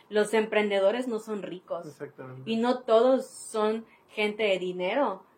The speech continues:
Speaker 1: que es nada más como mi hobby o mi gusto sacar un, un emprendimiento, pero tengo un montón de dinero y es como de que, ah, una inversioncita, ¿no?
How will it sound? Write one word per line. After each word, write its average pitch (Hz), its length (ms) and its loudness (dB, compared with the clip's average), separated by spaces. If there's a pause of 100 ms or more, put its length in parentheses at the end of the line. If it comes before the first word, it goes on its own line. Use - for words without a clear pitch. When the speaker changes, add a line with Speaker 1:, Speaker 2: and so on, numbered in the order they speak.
Speaker 1:
que 202 100 -2
es 214 100 0
nada 214 200 2
más 190 220 -2
como 170 380 -8
mi 202 140 -6
hobby 214 340 6
o 190 60 2
mi 180 100 -2
gusto 214 360 -4
sacar 190 540 -2
un, 196 340 -10
un 202 140 -8
emprendimiento, 190 760 -4
pero 196 180 0
tengo 208 180 -2
un 214 60 -2
montón 190 340 2
de 190 80 2
dinero 196 480 0
y 170 340 -6
es 175 120 -4
como 185 180 -10
de 160 120 -12
que, 185 100 -8
ah, 202 120 -4
una 233 120 -4
inversioncita, 180 760 -4
¿no? 185 200 -8